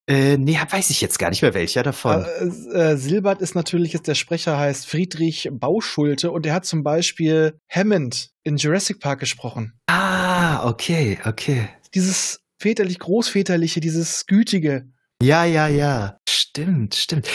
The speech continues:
Speaker 1: Und einer von den Piraten, ne, äh, der ursprünglich ein Engel war, einer von diesen Piraten, da hab ich gedacht, das ist doch die Stimme von Benjamin Blümchen, ne? Ich hab's dann irgendwie recherchiert, ich kann's nicht beweisen, ich <laughs> hab's nicht gefunden.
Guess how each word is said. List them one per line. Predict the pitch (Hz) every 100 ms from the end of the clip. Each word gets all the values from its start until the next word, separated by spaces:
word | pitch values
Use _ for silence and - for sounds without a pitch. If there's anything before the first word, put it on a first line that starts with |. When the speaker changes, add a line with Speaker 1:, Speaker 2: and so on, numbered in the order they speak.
| - -
Speaker 1:
Und | - -
einer | 208 233 208
von | 202 180
den | 175
Piraten, | 151 160 143 139 147 - 80 71 76
ne, | 113 -
äh, | 117 107 104 101
der | 110 107
ursprünglich | 117 - 120 110 -
ein | 101
Engel | 117 117 82 -
war, | 78 160 -
einer | 170 202 175
von | - 135
diesen | 139 143
Piraten, | 131 107 139 -
da | 110
hab |
ich | 113 -
gedacht, | 101
das | 101 -
ist | - -
doch | -
die | -
Stimme | - - 135 139
von | 123 113
Benjamin | 127 123 120 131
Blümchen, | 123 190 175 - 180
ne? | 98 120
Ich | -
hab's | 143 -
dann | 127
irgendwie | 127 147 139
recherchiert, | 131 143 127 151 170
ich | 143
kann's | 147 135
nicht | 123 -
beweisen, | 113 90 92 82
ich | -
<laughs> | -
hab's | 151 -
nicht | 180 -
gefunden. | 151 - 160 -